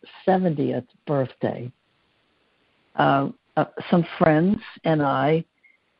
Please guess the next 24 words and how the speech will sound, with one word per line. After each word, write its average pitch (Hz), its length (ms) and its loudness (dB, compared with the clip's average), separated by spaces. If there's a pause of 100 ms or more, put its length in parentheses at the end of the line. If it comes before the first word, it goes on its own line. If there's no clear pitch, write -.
(240)
uh, 143 240 0 (220)
get, 180 260 2
helped 202 580 -4
get 175 280 0
together 151 640 -4 (600)
some 147 200 -2 (120)
photos 170 600 2 (1800)
from 160 480 -2
when 156 220 -2
he 165 180 -2
was 151 260 -2
young, 151 480 -4 (920)
um, 143 380 -6 (800)
photos 170 480 2
when, 156 480 -2 (640)
uh, 98 220 -4
when 160 340 -2
we 165 100 2
got 156 240 0
married, 151 600 0
photos 147 400 0
of 135 160 -2
his 135 140 -6 (120)
son, 180 400 0